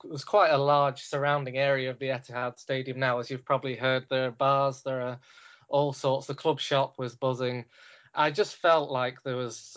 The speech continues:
a real refreshed and rejuvenated feeling about everyone,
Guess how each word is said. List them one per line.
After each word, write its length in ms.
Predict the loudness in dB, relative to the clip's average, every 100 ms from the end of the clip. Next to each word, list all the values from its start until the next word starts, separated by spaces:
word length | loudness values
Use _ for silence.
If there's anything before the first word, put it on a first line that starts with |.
| -2
a 100 | 0
real 560 | 2 2 4 2 -2 -8
refreshed 760 | -2 -2 2 4 4 2 -8 -4
and 320 | -2 -4 -4
rejuvenated 880 | -4 -2 -2 -2 0 0 -2 -6 -10
feeling 440 | -2 0 0 -2
about 500 | -2 2 4 2 -2 -16 -20 _ -20 -20 0
everyone, 680 | 2 4 2 2 0 0 -6